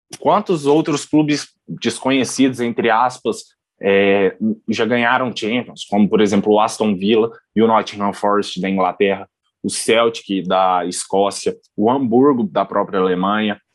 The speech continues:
é, o Steaua Bucareste da Romênia, é, o P S V da Holanda também. São times que, querendo ou não, têm mais tradição que esses clubes. E se você for parar pra pensar, Chelsea e Manchester City não eram nada há vinte anos atrás.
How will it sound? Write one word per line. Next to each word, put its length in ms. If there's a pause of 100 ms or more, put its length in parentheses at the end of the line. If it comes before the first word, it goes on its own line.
(200)
é, 260
o 100
Steaua 360
Bucareste 720
da 80
Romênia, 680 (480)
é, 340
o 80
P 120
S 240
V 240
da 140
Holanda 420
também. 520 (360)
São 480
times 320
que, 100
querendo 360
ou 60
não, 140
têm 220
mais 240
tradição 460
que 100
esses 280
clubes. 580 (480)
E 260
se 140
você 220
for 100
parar 280
pra 80
pensar, 480
Chelsea 380
e 20
Manchester 400
City 320
não 100
eram 300
nada 540
há 80
vinte 300
anos 180
atrás. 680